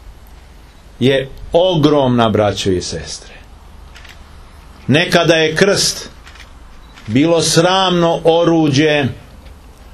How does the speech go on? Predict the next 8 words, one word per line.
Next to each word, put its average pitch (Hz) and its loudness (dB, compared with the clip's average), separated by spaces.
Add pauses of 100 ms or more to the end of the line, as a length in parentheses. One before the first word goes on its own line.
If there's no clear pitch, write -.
(420)
i 147 4
na 160 2
njemu 180 0
su 180 0
raspinjani 165 0 (760)
samo 175 2
najveći 170 2
zločinci. 135 2